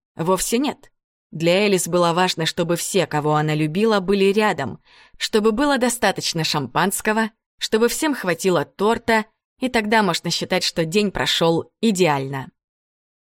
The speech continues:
«Я не хочу суеты и свадебных подарков, мама. Ты же знаешь, я все это ненавижу.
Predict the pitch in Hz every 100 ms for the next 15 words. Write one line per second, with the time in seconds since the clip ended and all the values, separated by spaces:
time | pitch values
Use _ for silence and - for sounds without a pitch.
0 | _ _ - 330 349 339 349 - 349 320
1 | 262 254 254 311 247 240 247 226 233 -
2 | 240 220 196 - 180 202 226 202 160 135
3 | _ _ _ - 330 320 - 247 214 175
4 | - 220 - - 370 311 - 233 247 330
5 | 349 339 320 247 247 247 202 165 160 -